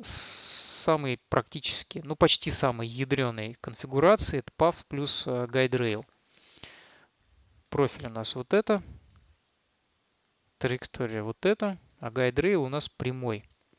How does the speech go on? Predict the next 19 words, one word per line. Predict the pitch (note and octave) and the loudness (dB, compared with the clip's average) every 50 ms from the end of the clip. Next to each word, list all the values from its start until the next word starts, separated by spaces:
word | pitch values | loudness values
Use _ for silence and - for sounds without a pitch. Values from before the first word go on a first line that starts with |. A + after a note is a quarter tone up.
| _ _ _ _ _ _ _ _ - | _ _ _ _ _ _ _ _ -12
Вот | A#2 A#2 - - | -12 -10 -8 -6
такой | - A#2 - - C3 A#2+ A2+ | -6 -6 -4 -2 -2 -2 0
вот. | A#2 A#2 - - - _ _ _ _ _ _ _ _ _ - - - - - - - _ _ _ - | -2 -4 -8 -12 -20 _ _ _ _ _ _ _ _ _ -20 -20 -20 -20 -20 -20 -20 _ _ _ -10
Мы | G3+ F#3+ | -8 -2
получаем | - C#3+ C3 B2 - - D#3+ C#3+ A#2+ - | 0 0 0 2 2 2 2 2 0 -2
прекрасную | - - C3 - - C#3+ D3 D3+ - - C3+ A#2 | -4 -4 -4 -2 2 4 4 4 2 0 -8 -8
такую | - - - - - C3 A#2+ | -8 -10 -10 -6 -6 -6 -6
вот | A2+ - - - - | -6 -8 -12 -12 -12
спиральку. | - - - - B2 A#2+ A#2+ A2+ A2 - - - - - _ _ - _ - - _ _ - - - _ _ _ - _ _ _ _ _ _ _ - - - - | -12 -8 -2 -2 0 2 2 0 0 -4 -12 -16 -16 -18 _ _ -20 _ -20 -20 _ _ -20 -20 -20 _ _ _ -20 _ _ _ _ _ _ _ -8 -8 -6 -4
Дальше | A2+ B2 C3+ - - D3+ | -2 -2 0 0 -2 0
делаем | B2 C3+ C#3 B2+ B2+ A#2+ B2 | 2 4 4 4 4 2 -2
интересное. | A#2 - C3+ B2+ B2 B2+ G3 - - A2+ A2 - _ _ _ _ _ - | -6 -2 2 2 2 4 2 0 -4 -4 -12 -12 _ _ _ _ _ -16
Мы | C#3+ B2+ B2 | -12 -10 -8
берём | A#2+ C3+ C#3+ A#2+ A#2 A2+ - | -4 -2 -2 -2 -2 -6 -6
трим, | - C#3+ C#3 E3 F#3+ G3+ - _ _ _ - - | -6 -2 -2 -2 -2 -4 -8 _ _ _ -14 -8
ножнички | C3 A#2+ A#2 - D3 D3 - - - G#3 G#3 G3 _ _ _ _ - | -6 -4 -4 -4 -6 -6 -6 -6 -4 -4 -8 -8 _ _ _ _ -10
и | E3+ F3+ - | -8 -6 -4
отрезаем | - C#3+ - C3+ B2 A#2+ A#2+ C3 D3 D3+ C#3+ C3 | -4 -4 -4 -2 -4 -2 -2 -2 -2 -2 -2 -4
лишнее. | B2 C3 B2+ A#2+ - - - - - | -4 -6 -6 -6 -6 -8 -10 -14 -14